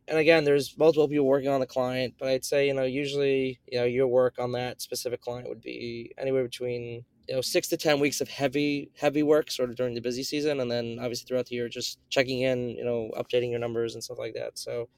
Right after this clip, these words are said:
I'd say usually six to ten weeks. And again, depending on the type of position, type of company, how forthcoming or how much of the financial, you know, package we had and, and so on and so forth. But I thought it was great. And also you're working with different team members and even different partners throughout P W C and different,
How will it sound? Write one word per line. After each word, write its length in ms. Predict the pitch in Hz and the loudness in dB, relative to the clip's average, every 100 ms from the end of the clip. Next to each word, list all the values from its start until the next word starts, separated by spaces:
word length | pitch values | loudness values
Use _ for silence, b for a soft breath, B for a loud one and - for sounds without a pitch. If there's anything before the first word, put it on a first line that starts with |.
| 160 | 0
I'd 80 | |
say 140 | 208 196 | 4 8
usually 180 | 196 170 | 6 4
six 240 | 170 - | 0 2
to 80 | 147 | 4
ten 80 | 135 | 4
weeks. 180 | 127 | 2
And 200 | 139 135 - - | 0 -2 -6 -2
again, 220 | 135 139 | 0 0
depending 320 | 135 147 147 | 0 2 2
on 360 | 139 135 131 127 _ - | 2 0 -2 -6 _ -2
the 100 | 139 | 4
type 220 | 147 151 | 8 8
of 80 | 147 | 6
position, 680 | 151 151 156 143 131 127 _ - | 6 8 6 4 2 -8 _ 0
type 160 | 139 | 0
of 100 | 123 | 2
company, 440 | 143 123 135 135 131 | 0 2 2 2 2
how 120 | 131 | 0
forthcoming 580 | - 127 139 127 135 120 | -2 -2 0 0 0 -2
or 140 | 123 | -2
how 140 | 147 | 2
much 180 | 160 156 | 4 6
of 80 | 143 | 4
the 60 | 135 | 4
financial, 640 | 143 139 135 135 127 120 | 4 2 2 2 2 2
you 40 | |
know, 80 | 127 | 0
package 360 | 127 139 135 123 | 2 2 2 -4
we 120 | 127 | 2
had 340 | 143 143 135 | 6 6 4
and, 260 | 120 120 117 - | 0 -4 -8 -6
and 120 | 131 | -2
so 120 | 123 | 0
on 60 | 127 | 0
and 100 | 123 | 0
so 120 | 123 | -2
forth. 260 | 123 120 - | 0 -2 -4
But 180 | 123 120 _ _ - | -8 -8 _ _ 0
I 100 | 160 | 6
thought 240 | 196 185 | 8 8
it 60 | - | 6
was 160 | 160 151 | 2 8
great. 180 | 185 | 10
And 100 | 165 | 10
also 220 | 135 135 131 | 8 2 2
you're 100 | 131 | 4
working 220 | 135 135 | 4 2
with 160 | 123 - | -2 2
different 260 | 160 151 143 | 4 4 2
team 120 | 160 | 2
members 400 | 147 139 151 143 | 4 6 6 4
and 280 | 123 117 117 _ | 0 -6 -10 _
even 160 | 131 135 | -2 2
different 240 | 135 131 | 2 2
partners 340 | 131 131 139 131 | 2 2 2 -2
throughout 340 | 135 135 131 - | 2 4 2 0
P 100 | 135 | 0
W 160 | 127 | 2
C 280 | 127 135 135 | 2 -2 -2
and 300 | 131 117 117 | -2 -4 -6
different, 360 | 127 131 127 | -6 -6 -6